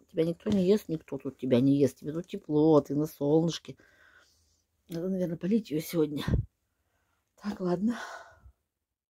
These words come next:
Пойдём в огурцы. О, на, ножницы взять. Я там у них забрала. Опа. Сегодня, наверное, я их уже почикаю, посмотрю.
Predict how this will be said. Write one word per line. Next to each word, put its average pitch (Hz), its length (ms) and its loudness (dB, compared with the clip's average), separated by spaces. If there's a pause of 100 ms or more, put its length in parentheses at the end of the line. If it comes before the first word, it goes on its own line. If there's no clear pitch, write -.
(200)
Пойдём 175 280 -2
в 160 60 0
огурцы. 226 600 0 (160)
О, 202 140 -2
на, 175 220 0
ножницы 165 480 -2
взять. 185 460 0
Я - 1120 -20
там 170 160 0
у - 20 2
них 175 180 0
забрала. 202 460 4 (800)
Опа. 185 300 0 (3000)
Сегодня, 208 320 -6
наверное, 202 420 2
я 196 140 4
их - 160 -4
уже 92 260 -2 (680)
почикаю, - 520 -8
посмотрю. 226 580 -6